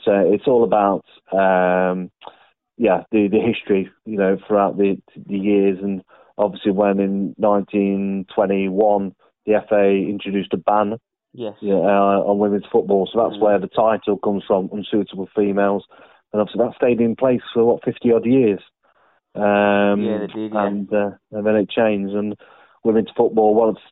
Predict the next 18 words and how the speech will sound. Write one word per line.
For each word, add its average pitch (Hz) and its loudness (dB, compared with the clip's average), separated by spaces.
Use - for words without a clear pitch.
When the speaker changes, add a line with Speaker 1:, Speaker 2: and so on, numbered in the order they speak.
Speaker 1:
it - 0
was 117 -2
struggled 117 0
to 127 2
have 120 2
a 113 4
match 113 0
the 120 2
man's 113 2
game, 120 2
it's 110 -2
certainly 117 2
got, - 0
um, 113 4
more 113 0
popular, 120 0
hasn't 120 0
it, 107 0